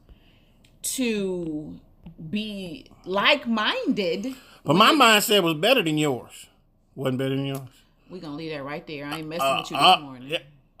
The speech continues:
Speaker 1: We are a perfect combination.
Speaker 2: Well, we in between this morning and this
Speaker 1: So,
Speaker 2: afternoon, but it's really this afternoon.
Speaker 1: we, we, I ain't messing with you.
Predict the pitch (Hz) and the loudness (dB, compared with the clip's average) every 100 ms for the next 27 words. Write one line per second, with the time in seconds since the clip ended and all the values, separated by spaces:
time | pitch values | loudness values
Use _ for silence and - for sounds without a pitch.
0 | 135 _ 127 _ - _ _ _ _ _ | -20 _ -20 _ -20 _ _ _ _ _
1 | _ - 190 202 175 151 - 180 214 190 | _ -16 -8 -4 -4 -6 -6 -6 -6 -8
2 | 208 185 190 170 143 - 139 131 143 139 | -6 -6 -8 -8 -8 -4 0 2 4 4
3 | 127 123 135 127 123 127 131 127 127 123 | 2 0 0 0 0 -2 -2 -2 -4 -4
4 | 127 131 127 123 120 131 123 117 113 120 | -2 -2 -2 -2 -2 0 0 -2 -6 -6
5 | 123 117 117 110 110 110 104 113 113 92 | -6 -6 -8 -8 -10 -10 -12 -10 -10 -14
6 | - - - - 175 170 196 202 190 180 | -18 -10 -8 -6 -8 -6 -6 -4 -2 -2
7 | 175 165 - - - - - - 151 175 | -4 -6 -8 -10 -16 -18 -18 -18 -14 -8
8 | 185 190 185 180 175 165 143 - _ _ | -8 -8 -10 -12 -12 -14 -16 -20 _ _
9 | _ _ _ _ - 180 180 180 175 165 | _ _ _ _ -12 -6 -4 -4 -6 -8
10 | - 135 - - | -10 -12 -14 -16